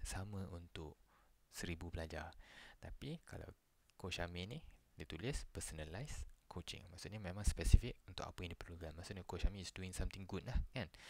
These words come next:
Okey, kemudian creates a positive and motivating learning environment. Okey, itu pun bagus. Sebab kita perlukan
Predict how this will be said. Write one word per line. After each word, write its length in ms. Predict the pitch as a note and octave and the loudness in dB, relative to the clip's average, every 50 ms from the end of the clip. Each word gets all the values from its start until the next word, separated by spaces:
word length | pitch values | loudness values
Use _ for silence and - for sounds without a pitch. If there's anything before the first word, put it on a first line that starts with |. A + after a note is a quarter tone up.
| - - - - - - - - - - | -14 -14 -14 -14 -16 -14 -14 -16 -16 -12
Okey, 160 | - - E2 | -8 -8 -8
kemudian 320 | E2+ - D#2+ E2+ G2 G#2+ | -6 -6 -6 -4 -4 -4
creates 240 | - - G#2+ G2+ - | -2 0 0 2 2
a 80 | - - | 0 0
positive 480 | - F2+ F2 F2+ G2 - - A2+ - | 0 -2 0 0 -2 -2 2 2 2
and 160 | G2 F#2 F#2+ F#2+ | 2 2 0 -2
motivating 560 | F2+ F2 - E2+ F2 F2+ E2+ - A2 B2 C3+ A#2+ | -4 -4 -4 -4 -4 -4 -4 -4 -6 -8 -6 -4
learning 240 | F#2+ F2+ F2 E2+ E2 | -4 -4 -2 -2 -4
environment. 400 | D#2 - E2 D#2+ E2 D#2 D#2 D2+ D2+ D#2+ | -4 -4 -4 -4 -4 -6 -8 -8 -8 -10
Okey, 160 | - - - | -10 -10 -10
itu 160 | - - - | -10 -12 -10
pun 160 | - - D#2 | -10 -10 -8
bagus. 480 | D#2+ D#2 D#2+ - - D2+ D2 - - - - - - - - | -8 -8 -10 -8 -8 -8 -8 -6 -6 -6 -8 -10 -12 -14 -10
Sebab 320 | - - D#2 D2 D2+ - - - - - - - - - - - - - - | -8 -6 -4 -4 -4 -6 -8 -12 -16 -16 -16 -16 -16 -16 -18 -18 -20 -18 -14
kita 240 | - - - - - | -10 -10 -6 -6 -6
perlukan 400 | - D#2+ D#2 D#2+ - - D#2+ | -6 -4 -6 -4 -2 -2 -2